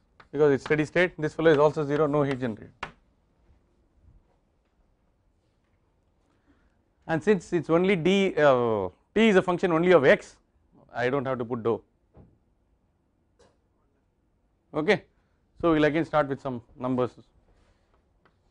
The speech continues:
okay. So, it is a wall like this, okay. So, it is infinite in extent, T one, T two,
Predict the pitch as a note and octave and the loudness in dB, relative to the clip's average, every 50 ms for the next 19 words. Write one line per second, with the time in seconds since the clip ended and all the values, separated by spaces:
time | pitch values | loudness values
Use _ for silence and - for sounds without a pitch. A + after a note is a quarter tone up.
0 | _ _ _ _ _ _ - _ _ _ _ _ _ _ _ _ _ _ _ _ | _ _ _ _ _ _ -20 _ _ _ _ _ _ _ _ _ _ _ _ _
1 | _ _ _ _ _ _ _ _ _ _ _ _ _ _ _ _ _ _ _ _ | _ _ _ _ _ _ _ _ _ _ _ _ _ _ _ _ _ _ _ _
2 | _ _ _ _ _ _ _ - - C#3 - - F#3 F#3+ E3+ E3 D#3+ D#3+ D3 D3+ | _ _ _ _ _ _ _ -18 -16 -10 -8 -2 0 2 2 4 4 6 8 8
3 | F3+ F#3 E3+ D#3 C3+ C#3 G3+ A3+ E3+ - - _ _ _ _ _ _ _ _ _ | 8 8 8 4 4 4 4 4 4 2 -2 _ _ _ _ _ _ _ _ _
4 | _ _ _ _ _ _ _ _ _ _ _ _ _ _ _ _ _ _ _ _ | _ _ _ _ _ _ _ _ _ _ _ _ _ _ _ _ _ _ _ _
5 | _ _ _ _ _ _ _ _ _ _ _ - D3 C#3+ - - F3 D#3 - - | _ _ _ _ _ _ _ _ _ _ _ -12 -10 -10 -6 -6 -8 -8 -6 -6
6 | D3 D3 C#3+ C#3 B2+ C3+ C#3 C3 C#3 C#3 - D#3 D3+ D3 D3 C#3 - - - _ | -4 -2 -2 -2 -2 -6 -8 -6 -6 -6 -4 -4 -4 -2 -4 -4 -6 -12 -20 _
7 | - C#3+ C#3+ C#3+ C3+ - - F#3 F#3+ G3 F#3+ - _ _ _ _ _ _ _ _ | -16 -12 -10 -10 -10 -8 -6 -4 -4 -4 -6 -10 _ _ _ _ _ _ _ _
8 | _ _ _ _ _ _ _ _ _ _ - _ _ _ _ _ _ _ _ - | _ _ _ _ _ _ _ _ _ _ -20 _ _ _ _ _ _ _ _ -20
9 | _ _ _ _ _ _ _ _ _ _ _ _ _ _ _ _ _ _ - E3+ | _ _ _ _ _ _ _ _ _ _ _ _ _ _ _ _ _ _ -2 2
10 | F3+ F3 F3 F#3 F#3+ F3+ - _ _ _ _ _ _ _ _ _ _ - _ _ | 4 6 6 6 4 2 -2 _ _ _ _ _ _ _ _ _ _ -20 _ _
11 | _ _ _ _ _ - _ _ _ _ _ _ _ _ _ _ _ _ _ _ | _ _ _ _ _ -20 _ _ _ _ _ _ _ _ _ _ _ _ _ _
12 | _ _ _ _ _ _ _ _ _ _ _ _ _ _ _ - G3+ G#3+ G#3+ F3 | _ _ _ _ _ _ _ _ _ _ _ _ _ _ _ -6 -4 -2 0 2
13 | D#3+ D#3+ F#3 F#3+ | 2 2 2 0